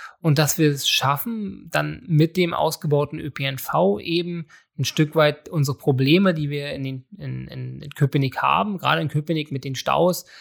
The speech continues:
dass wir die dadurch ein Stück weit loswerden, weil die Leute motiviert werden, okay, ich kann den Ö P N V benutzen. So.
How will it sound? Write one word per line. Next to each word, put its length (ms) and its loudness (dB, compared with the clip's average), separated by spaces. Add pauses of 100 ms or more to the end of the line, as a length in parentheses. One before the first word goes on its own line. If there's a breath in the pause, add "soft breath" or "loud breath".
dass 160 -2
wir 80 2
die 120 2
dadurch 360 4
ein 60 -6
Stück 200 -10
weit 140 2
loswerden, 360 -2
weil 120 2
die 80 -2
Leute 240 0
motiviert 420 0
werden, 160 0
okay, 160 -4
ich 100 -6
kann 300 -4
den 40 -8
Ö 40 -6
P 140 -4
N 80 -2
V 180 -2
benutzen. 560 -4 (320)
So. 360 -8